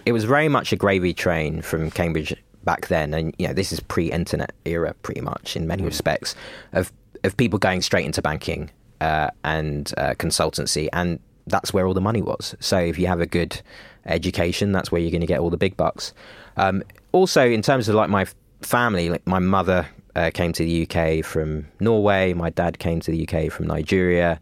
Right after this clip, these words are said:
Speaker 1: They met here. Um, my mum worked for day nurseries, my dad worked for the buses.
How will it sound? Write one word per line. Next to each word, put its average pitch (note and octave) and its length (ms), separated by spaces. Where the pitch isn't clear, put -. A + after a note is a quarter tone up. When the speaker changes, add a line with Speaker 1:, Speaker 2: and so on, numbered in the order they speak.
Speaker 1:
They D#2+ 120
met E2 280
here. F2+ 480
Um, E2 640
my E2 100
mum E2 180
worked E2+ 200
for - 80
day E2 140
nurseries, D#2+ 460
my E2 160
dad D#2+ 160
worked F2 180
for - 60
the E2 80
buses. E2 720